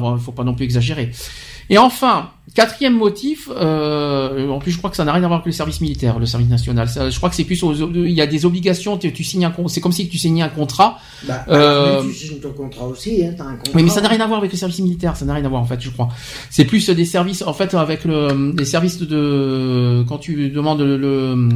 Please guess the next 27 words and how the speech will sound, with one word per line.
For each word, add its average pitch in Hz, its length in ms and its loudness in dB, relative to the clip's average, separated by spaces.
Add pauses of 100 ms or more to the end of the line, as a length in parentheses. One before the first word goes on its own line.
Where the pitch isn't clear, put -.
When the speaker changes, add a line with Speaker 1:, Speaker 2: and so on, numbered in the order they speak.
(440)
Speaker 1:
euh, 107 180 -8
quand 160 120 0
t'as, 151 140 0
t'as 160 300 0
des 165 140 4
organismes 180 440 2
pour 131 180 -8
ça, 147 220 0 (340)
quand 170 120 2
tu 165 120 0
demandes 175 320 6
le, 151 260 0
le 147 120 0
droit 156 180 2
d'asile, 165 340 -2 (420)
Speaker 2:
Hmm. 160 320 4
Speaker 1:
Et 127 60 -6
tu, 147 180 4
euh, 139 60 6
t'as 151 180 0
un 156 60 0
service, 175 380 0
euh, 143 180 2
par 143 160 -2
rapport 147 240 -2
à 135 40 2
ça, 175 300 2